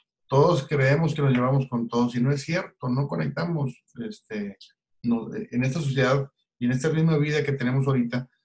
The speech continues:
las exigencias de la sociedad son muy altas. Entonces, eh,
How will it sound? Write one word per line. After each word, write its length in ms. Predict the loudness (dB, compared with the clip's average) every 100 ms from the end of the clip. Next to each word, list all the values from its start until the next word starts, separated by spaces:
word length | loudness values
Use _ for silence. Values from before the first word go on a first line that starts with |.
| _ _ -4
las 200 | 0 0
exigencias 680 | 0 -2 0 2 2 0 -2
de 60 |
la 100 | 0
sociedad 380 | 0 -2 -2 -2
son 220 | -2 0
muy 200 | 2 4
altas. 480 | 2 0 -4 -12 -20 _ _ _ _ _
Entonces, 760 | -4 -4 2 2 4 2 -2 -14 _ _ _ _ _ _
eh, 220 | -20 -20